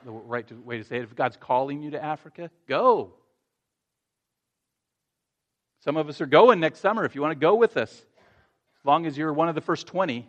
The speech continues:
I think that's our limit, right, Kellen? Twenty? We can fit twenty-two, right? Yeah, he's laughing back there. Anyway, go,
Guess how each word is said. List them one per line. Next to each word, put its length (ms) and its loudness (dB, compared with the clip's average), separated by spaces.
I 60 -16
think 160 -14
that's 220 -4
our 80 -4
limit, 220 -12
right, 180 -8
Kellen? 240 -8
Twenty? 280 -20
We 100 -8
can 100 -4
fit 200 -2
twenty-two, 580 -4
right? 340 -4
Yeah, 320 -14
he's 160 -12
laughing 320 -4
back 140 -20
there. 100 -20
Anyway, 300 4
go, 680 10